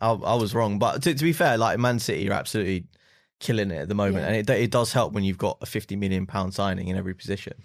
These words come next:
Speaker 1: So
Speaker 2: Yeah, and also, like, when they get kind of shut down or whatever by Chelsea's defensive solidity and a good shape, you still got Kevin De Bruyne,
Speaker 1: Yeah.
Speaker 2: who's just a diff-, I personally think is a different level even to the other players in the City team.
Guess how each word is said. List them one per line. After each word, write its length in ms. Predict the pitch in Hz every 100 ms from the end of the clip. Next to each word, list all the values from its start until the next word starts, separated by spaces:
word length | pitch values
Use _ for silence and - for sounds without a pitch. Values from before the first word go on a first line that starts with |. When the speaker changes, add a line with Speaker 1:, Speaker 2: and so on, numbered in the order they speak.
| -
Speaker 1:
So 200 | 127 - -
Speaker 2:
Yeah, 380 | - 143 143 135
and 120 | 139 151
also, 320 | 160 - 143
like, 360 | 131 127 - - _ _ _
when 180 | 156 160
they 100 | 147
get 180 | 139 -
kind 140 | 131
of 60 | 123
shut 300 | - 139 -
down 260 | 127 123 127
or 60 |
whatever 300 | 117 117 120
by 420 | 107 120 113 104 - _ _ _ _ -
Chelsea's 440 | - 139 120 123 -
defensive 440 | - 120 120 117
solidity 480 | - 117 117 - 120
and 80 | 113
a 40 |
good 160 | 123 107
shape, 420 | - 113 110 - - - _
you 60 | -
still 140 | 170
got 100 | 151
Kevin 160 | 135 123
De 80 | 120
Bruyne, 340 | 127 151 175 - _ _ -
Speaker 1:
Yeah. 300 | 110 98 98
Speaker 2:
who's 220 | 139 127
just 340 | - 127 - -
a 100 | 123
diff-, 280 | - 123 -
I 140 | 131
personally 380 | 127 135 123 117
think 120 | 120
is 80 | 113
a 60 | 120
different 260 | 120 120
level 240 | 120 110 120
even 260 | 127 113 110
to 100 | 117
the 140 | 117
other 100 | 113
players 260 | - 110 107
in 40 |
the 60 | 113
City 180 | 117 120
team. 300 | 123 135